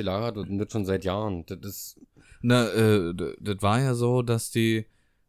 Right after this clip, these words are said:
Speaker 2: dass die, ähm, dass das mit einem Schiff kam. Ähm,
Speaker 1: Das Zeug?
Speaker 2: die, das Zeug.
Speaker 1: Ich denk, das wurde da
Speaker 2: In,
Speaker 1: gelagert
Speaker 2: in
Speaker 1: am
Speaker 2: Ha-,
Speaker 1: Hafen.
Speaker 2: ja, kam mit, mit dem Schiff zum Hafen
Speaker 1: Hm.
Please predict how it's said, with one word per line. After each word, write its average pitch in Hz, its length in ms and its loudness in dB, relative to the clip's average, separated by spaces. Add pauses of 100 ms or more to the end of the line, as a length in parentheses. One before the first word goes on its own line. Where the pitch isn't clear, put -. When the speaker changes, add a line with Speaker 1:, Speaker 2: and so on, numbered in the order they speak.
(100)
Speaker 2:
dass 107 240 -2
die, 101 380 -2
ähm, 92 500 -4 (100)
dass 101 180 -6
das - 100 -10
mit 95 180 -4
einem 98 160 2
Schiff - 400 0
kam. 156 420 -2 (1000)
Ähm, 117 280 2
Speaker 1:
Das 113 80 2
Zeug? 117 180 2
Speaker 2:
die, 123 240 0
das 113 140 -8
Zeug. 139 580 0
Speaker 1:
Ich 92 100 -8
denk, 95 160 -4
das 90 100 -6
wurde 92 180 -2
da 90 120 2
Speaker 2:
In, 87 80 2
Speaker 1:
gelagert 120 260 4
Speaker 2:
in 117 60 4
Speaker 1:
am 113 120 4
Speaker 2:
Ha-, 92 60 2
Speaker 1:
Hafen. 90 160 -2
Speaker 2:
ja, 135 260 2 (100)
kam 120 280 2
mit, 127 140 2
mit 113 300 0
dem 110 120 0
Schiff - 280 -2
zum 113 260 -2
Hafen 165 440 0 (140)
Speaker 1:
Hm. 104 180 -6